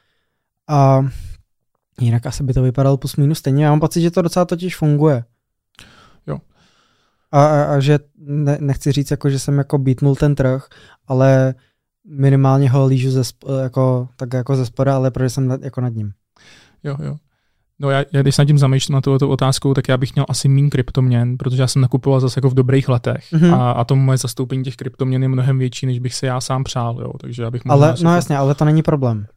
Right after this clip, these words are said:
Speaker 2: Není vůbec,
Speaker 1: Já tě
Speaker 2: já,
Speaker 1: tak
Speaker 2: já
Speaker 1: poslouchám.
Speaker 2: jsem hrozně rád, jako je to super samozřejmě,
Speaker 1: Mhm.
Speaker 2: ale že bych, eh, teďka měl možná menší podíl kryptoměn v tom portfoliu, jo, to,
Speaker 1: Mhm.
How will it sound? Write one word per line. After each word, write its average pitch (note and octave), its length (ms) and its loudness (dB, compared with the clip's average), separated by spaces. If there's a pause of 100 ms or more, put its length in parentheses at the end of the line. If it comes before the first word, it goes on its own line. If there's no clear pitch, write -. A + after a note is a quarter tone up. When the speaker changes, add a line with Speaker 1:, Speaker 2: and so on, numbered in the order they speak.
Speaker 2:
Není C#3+ 260 6
vůbec, D3 260 6
Speaker 1:
Já - 20 6
tě C#3+ 40 8
Speaker 2:
já, C#3 60 6
Speaker 1:
tak D3 80 2
Speaker 2:
já C#3 80 2
Speaker 1:
poslouchám. C#3 320 0 (120)
Speaker 2:
jsem D3 160 0
hrozně D#3 260 4
rád, C#3+ 240 0
jako C#3 140 -2
je C3 80 2
to C3+ 80 2
super D3 300 0
samozřejmě, C3 560 2
Speaker 1:
Mhm. C3+ 80 2
Speaker 2:
ale C3 160 4
že C3+ 80 2
bych, C3 220 0
eh, C3+ 180 0
teďka C3+ 260 0
měl C3+ 340 -2
možná C3+ 320 -4
menší C3 380 -4
podíl C3 280 -4
kryptoměn B2+ 500 -6
v B2 60 -18
tom C3+ 160 0
portfoliu, B2 680 -2
jo, C3 200 -4
to, - 100 -8
Speaker 1:
Mhm. E3+ 240 2